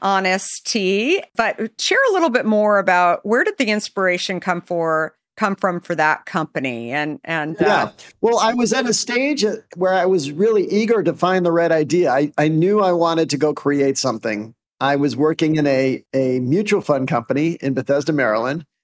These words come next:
Speaker 2: and I enjoyed the work. It was a, it was called Calvert, and they did socially screened investments, so they weren't investing in tobacco or companies with bad environmental records. But that was, and I enjoyed that work, but it was kind of passive.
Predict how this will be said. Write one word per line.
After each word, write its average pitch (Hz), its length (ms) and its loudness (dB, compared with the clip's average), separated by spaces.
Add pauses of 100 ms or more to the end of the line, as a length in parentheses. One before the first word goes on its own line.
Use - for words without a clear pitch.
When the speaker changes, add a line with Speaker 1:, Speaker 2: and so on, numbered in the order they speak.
(200)
Speaker 2:
and 196 120 2
I 220 80 2
enjoyed 226 400 2
the 196 100 2
work. 147 220 0
It 175 40 2
was 156 140 2
a, 147 140 4
it - 100 -2
was 147 200 2
called 143 260 0
Calvert, 151 500 2
and 131 160 -2
they 131 100 0
did 120 380 -2
socially 147 580 0 (280)
screened 151 360 0
investments, 135 640 0
so 131 80 -2
they 120 100 0
weren't 131 180 0
investing 127 400 -2
in 127 100 -2
tobacco 127 680 0
or 127 180 2
companies 123 420 -2
with 120 140 -2
bad 123 460 0
environmental 131 480 0
records. 123 520 0 (640)
But 202 340 0
that 208 300 2
was, 196 520 0
and 180 100 2
I 175 60 2
enjoyed 196 420 2
that 170 160 2
work, 156 200 2
but 160 120 2
it 160 80 0
was 147 240 -2 (120)
kind 208 200 -2
of 151 100 -2
passive. 135 680 0